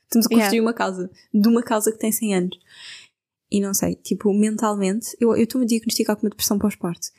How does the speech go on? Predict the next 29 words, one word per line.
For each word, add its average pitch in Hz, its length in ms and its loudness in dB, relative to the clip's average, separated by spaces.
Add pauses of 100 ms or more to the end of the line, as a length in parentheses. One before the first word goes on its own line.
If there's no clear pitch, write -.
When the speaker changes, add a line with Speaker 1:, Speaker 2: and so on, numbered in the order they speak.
(120)
Speaker 1:
que - 80 -2
eu 233 40 2
não 247 100 0
sei 247 140 -2
se - 100 -4
é 233 40 0
só, 226 200 0
tipo, - 240 -8
cansaço, 202 680 -2
pode 226 220 0
ser 226 80 2
os 202 100 2
dois, 175 340 -2
mas 220 120 4
não, 226 100 0
não 220 160 2
interessa, 214 400 0
tipo, 208 160 -6
fiquei - 200 -2
bem 208 200 0
em 202 60 -2
pânico, 196 400 -4
porque - 360 -14
eu 214 120 -2
já 214 80 -2
estive 208 200 -2
super 190 320 -4
mal 165 200 -4
psicologicamente 180 720 -6